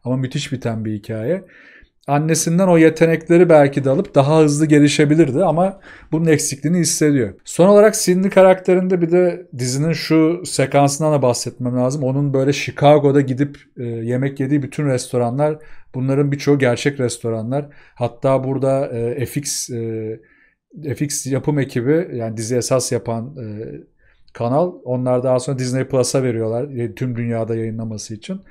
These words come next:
Neyse onlar, e, Netflix'teki Chef's Table'ın prodük-, prodüktörleriyle çalışmışlar burada onlara yardım etmeleri için. Ve birçok restorana gitmişler. Orada işte iki, iki, üç farklı ekip çıkıp, e, farklı stok görüntüleri almış. O müthiş kurguyu yaratmışlar.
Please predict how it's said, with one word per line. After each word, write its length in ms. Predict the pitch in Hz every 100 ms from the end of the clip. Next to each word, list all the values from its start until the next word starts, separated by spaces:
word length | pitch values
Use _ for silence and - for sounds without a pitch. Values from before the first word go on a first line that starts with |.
| _ _ _ _ -
Neyse 280 | 180 - 196
onlar, 480 | 165 175 190 185
e, 180 | 151 135
Netflix'teki 520 | 147 165 170 165 180
Chef's 320 | - 175 175 -
Table'ın 840 | 175 180 160 107 - 135 120 170
prodük-, 500 | 165 143 143 - -
prodüktörleriyle 600 | 139 139 139 151 156 160
çalışmışlar 640 | - 117 110 113 - 120 113
burada 180 | 110
onlara 300 | 120 120 120
yardım 320 | 120 120 120 120
etmeleri 340 | - 120 117
için. 280 | 113 - 190 - - -
Ve 80 | 135
birçok 320 | 165 165 165
restorana 380 | 156 147 - 160
gitmişler. 500 | 160 160 165 - 165
Orada 260 | 151 139 147
işte 200 | 143 170
iki, 200 | - 143
iki, 320 | 139 135 147
üç 160 | 147 -
farklı 320 | 147 143 147
ekip 240 | 139 143
çıkıp, 400 | - - 147 143 _ _ _ _ _ -
e, 180 | 120
farklı 360 | 113 131 127 139
stok 340 | - 151 147
görüntüleri 440 | 143 139 139 147 147
almış. 320 | 139 151 143
O 100 | 135
müthiş 340 | 131 127 175
kurguyu 400 | - 151 139 151
yaratmışlar. 680 | 151 123 110 113 - 160 180